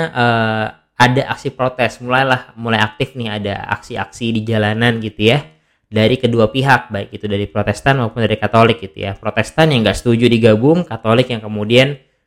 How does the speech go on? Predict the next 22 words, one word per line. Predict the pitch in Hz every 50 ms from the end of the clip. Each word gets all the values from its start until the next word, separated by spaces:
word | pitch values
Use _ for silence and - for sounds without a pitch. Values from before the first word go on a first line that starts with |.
| _ _ _ _ -
mulai | 117 117 117 113 113 113 113 110 110 110
merasa | 107 110 117 117 113 113 113 110 - - 143 147 151 147 135 - - - _
kuat | - 139 131 131 131
lagi | 135 135 139 135 147 147
nih, | 147 139 -
sudah | - - 123 117 110
bisa | 113 117 127
bersuara | 117 113 - - 123 120 127 127
lagi | 127 127 131 127 131
nih, | 131 127 120
kayak | - 98 92 90 98 98 _
gitu. | - 95 92 - 95 _ _ _ _ _ _ _ _ _ _ _ _ _ _ _ _ _
Nah, | 127 120 113 110 - _ _
perseteruan | - 139 - - 139 135 147 147 143 139 139 165
ini | 202 220 196 117 107 117 143 180 214 220 - _ _ _ -
atau | 113 - - 110 107 107 101 101 101 101 - _ _ _ _ _ -
protes-protes | - 131 127 127 135 127 - - - 123 117 117 120 - -
kedua | 127 113 113 107
pihak | - 127 123 117 -
ini | - 180 190 160 120 107 107
gitu | - - 101 -
ya, | 113 123